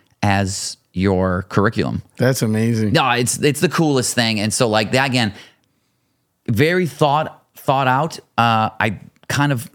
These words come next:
Speaker 1: was like, "I need to keep advancing." So I didn't
Speaker 2: Mm-hmm.
Speaker 1: want to go right. I didn't want to continue into theater. I love theater. I love watching it. I love supporting it and donating to it. And that's great.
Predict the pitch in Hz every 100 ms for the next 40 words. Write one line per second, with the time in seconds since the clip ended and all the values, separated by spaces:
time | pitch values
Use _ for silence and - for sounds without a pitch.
0 | - 120 117 101 - 117 131 123 - -
1 | 107 90 110 113 - 85 76 - 98 101
2 | 117 120 117 117 107 107 101 107 - -
3 | 117 123 117 107 123 117 98 92 127 104
4 | 92 - - - 95 143 147 - 107 107
5 | 131 - - - 95 95 76 85 110 -
6 | 156 165 - 92 95 95 - _ - -
7 | 92 135 135 151 147 147 98 87 110 127
8 | 147 147 143 147 147 101 101 - 104 135
9 | 151